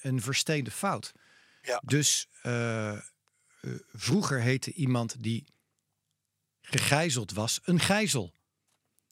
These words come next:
Speaker 1: Dus dat is een, een, toch?
Speaker 2: Ja, zeker.
Speaker 1: Ja.
Speaker 2: Ja.
Speaker 1: Dus dan, dan, dat was dan niet duidelijk genoeg. Dus dan werd het een gijzelaar.
Speaker 2: Ja,
Speaker 1: In de
Speaker 2: want
Speaker 1: zin
Speaker 2: ja,
Speaker 1: van
Speaker 2: iemand die bedelt is geen bedel, maar een bedelaar. Dus toen dachten ze, we
Speaker 1: Ja.
Speaker 2: plakken het er maar gewoon achter.
Speaker 1: Ja,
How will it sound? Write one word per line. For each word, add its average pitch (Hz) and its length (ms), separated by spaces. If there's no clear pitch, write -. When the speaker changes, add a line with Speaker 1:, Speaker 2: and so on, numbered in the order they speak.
Speaker 1:
Dus 123 180
dat - 200
is 127 120
een, 117 280
een, 113 340
toch? - 320
Speaker 2:
Ja, 170 260
zeker. - 460
Speaker 1:
Ja. 139 160
Speaker 2:
Ja. 113 120
Speaker 1:
Dus 131 340
dan, 131 340
dan, 123 320
dat 127 280
was 135 160
dan 123 140
niet 120 120
duidelijk 143 360
genoeg. 113 340
Dus 123 180
dan 123 140
werd 120 160
het 117 100
een - 60
gijzelaar. 113 720
Speaker 2:
Ja, - 60
Speaker 1:
In 135 80
de 139 60
Speaker 2:
want 135 140
Speaker 1:
zin 143 100
Speaker 2:
ja, 151 60
Speaker 1:
van 151 80
Speaker 2:
iemand 139 180
die 135 120
bedelt 139 360
is 127 100
geen 135 280
bedel, 123 380
maar 123 180
een 117 60
bedelaar. 107 500
Dus - 140
toen 120 140
dachten 117 280
ze, 113 80
we 117 200
Speaker 1:
Ja. 156 80
Speaker 2:
plakken 160 220
het 123 100
er 123 60
maar 117 120
gewoon 123 160
achter. 113 380
Speaker 1:
Ja, 135 300